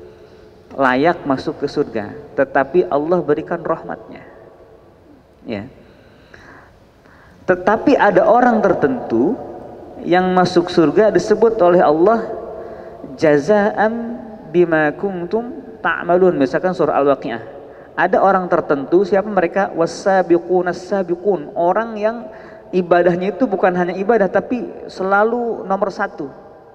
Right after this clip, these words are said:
Paling cepat mengerjakannya, paling benar mengerjakannya, paling khusyuk mengerjakannya,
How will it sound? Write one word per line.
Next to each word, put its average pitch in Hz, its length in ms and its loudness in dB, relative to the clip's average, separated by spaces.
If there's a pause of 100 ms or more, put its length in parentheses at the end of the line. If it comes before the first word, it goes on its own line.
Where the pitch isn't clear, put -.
(880)
Paling 127 320 -2
cepat 131 320 -4
mengerjakannya, 135 1040 -6
paling 123 320 -4
benar 127 240 -4
mengerjakannya, 120 800 -6
paling 123 240 -4
khusyuk 139 400 -6
mengerjakannya, 127 880 -6